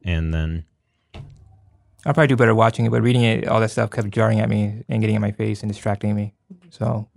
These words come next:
Speaker 2: I think watching it would be a different experience. I hope. I really do.
Speaker 1: And I kinda think that's, like, one of the hardest,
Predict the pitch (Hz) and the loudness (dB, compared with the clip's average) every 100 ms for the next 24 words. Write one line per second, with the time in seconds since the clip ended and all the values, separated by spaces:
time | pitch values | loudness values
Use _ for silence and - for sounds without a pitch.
0 | _ _ 117 117 113 110 - 110 110 107 | _ _ -6 -2 0 0 -2 -4 -2 -4
1 | 107 104 107 107 - 104 104 - _ 110 | -4 -6 -8 -10 -6 -6 -6 -10 _ -10
2 | 101 113 110 - _ _ _ _ _ _ | -8 -6 -8 -12 _ _ _ _ _ _
3 | _ _ 120 113 107 107 170 170 156 151 | _ _ -8 -6 -6 -8 -6 -6 -4 -6
4 | - 175 170 160 147 135 123 - 117 107 | -2 0 0 -2 -2 -2 -2 -2 -2 0
5 | 113 110 107 101 107 98 98 - - - | 0 2 4 4 2 4 2 0 -6 -12